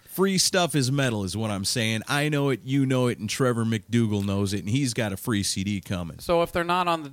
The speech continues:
Speaker 2: the Decibel Geek fa-, Facebook fan page, how do they enter this contest?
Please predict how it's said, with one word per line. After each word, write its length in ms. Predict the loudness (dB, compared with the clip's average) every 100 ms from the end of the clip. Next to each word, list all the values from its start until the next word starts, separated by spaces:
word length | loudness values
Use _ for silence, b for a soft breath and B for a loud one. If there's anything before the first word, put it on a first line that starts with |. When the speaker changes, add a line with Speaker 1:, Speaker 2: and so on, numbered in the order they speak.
| -12
Speaker 2:
the 180 | -8 -2
Decibel 320 | -2 -2 -8
Geek 220 | -10 -8
fa-, 180 | -8 -10 -12 _
Facebook 380 | -4 -4 -4 -6
fan 180 | -6 -6
page, 240 | -4 -6
how 200 | -2 -2
do 80 | -2
they 200 | -4 -6
enter 220 | -6 -6
this 160 | -6 -8
contest? 640 | -10 -10 -12 -16 -18 -20